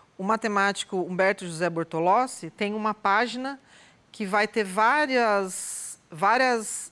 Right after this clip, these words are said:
situações envolvendo GeoGebra. Eu sugiro que vocês deem uma olhada pra ver o, o que é possível fazer com esse recurso.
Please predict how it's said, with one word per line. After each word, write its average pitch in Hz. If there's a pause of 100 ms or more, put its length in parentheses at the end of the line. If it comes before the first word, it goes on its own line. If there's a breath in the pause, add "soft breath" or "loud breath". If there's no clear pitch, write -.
situações 220
envolvendo 196
GeoGebra. 190 (380 loud breath)
Eu 190
sugiro 196
que 208
vocês 196 (260)
deem 202
uma 202
olhada 190 (420 loud breath)
pra 185
ver 185
o, 196
o 170
que -
é 220
possível 220
fazer 190
com 185
esse 170 (140)
recurso. -